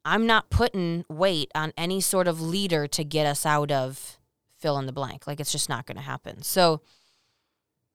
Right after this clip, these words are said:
I mean, I will listen to what they have to say. I respect them. Like, they are an authority.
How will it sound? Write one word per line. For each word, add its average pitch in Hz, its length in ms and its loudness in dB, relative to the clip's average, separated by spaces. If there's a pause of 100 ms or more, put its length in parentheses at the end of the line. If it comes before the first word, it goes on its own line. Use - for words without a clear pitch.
(580)
I 190 80 2
mean, 185 360 2 (260)
I 180 100 4
will 180 180 4
listen 165 300 0
to 180 60 0
what 175 120 2
they 165 80 -4
have 156 180 -2
to - 80 -8
say. 247 600 6
I 170 80 2
respect 156 640 -2
them. 202 420 -6 (180)
Like, 147 280 -4
they 151 180 -2
are 143 200 0
an 151 80 -4
authority. 147 600 -4